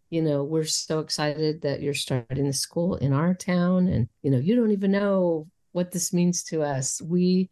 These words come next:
are very excited about this." And so it was, it was surreal. <laughs>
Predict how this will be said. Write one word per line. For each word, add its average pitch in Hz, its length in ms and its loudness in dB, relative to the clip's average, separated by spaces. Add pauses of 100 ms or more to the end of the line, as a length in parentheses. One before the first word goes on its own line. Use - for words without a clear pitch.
are 156 140 -4
very 165 280 2
excited 147 480 -2
about 139 320 -2
this." 135 300 0
And 160 160 -2
so 156 240 -2
it 165 140 -2
was, 165 400 -2 (120)
it 220 120 0
was 247 240 0
surreal. 190 460 -2 (260)
<laughs> - 60 -2